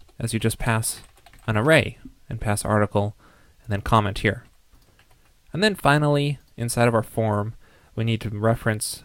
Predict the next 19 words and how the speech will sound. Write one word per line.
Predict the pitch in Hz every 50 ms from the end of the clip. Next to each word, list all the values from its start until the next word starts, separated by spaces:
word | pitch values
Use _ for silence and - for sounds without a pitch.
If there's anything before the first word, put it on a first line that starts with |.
| - _ -
our | - - 107
article | - - 151 160 139 117 - 117 117 113 117 117 - _ _ _ _ _ _ _ _ -
inside | 117 113 - 110 104
of | 101 101
here | 104 104 98 101
as | 98 -
well. | 127 131 107 - 117 - - - - - - - - - - - - - - - - _ - - - - - - _ _ _ _ _
So | - -
we'll | -
just | - 143 - -
say | 135 120 110 104 104 - - - - - - - - - - -
article | - 110 113 - - 117
comment, | - - - 113 113 123 151 - - - - - - - - - - - - - - - - - - - - - - _ _ - - - _ _ _ - -
and | 117 110
then | 107 107 104 104 104 110 - - _ _ _ _ - _ _ _ - _ _ -
we | 117
can | - 113 104
remove | 104 101 107 113 110 107
this, | 113 104 104 - - -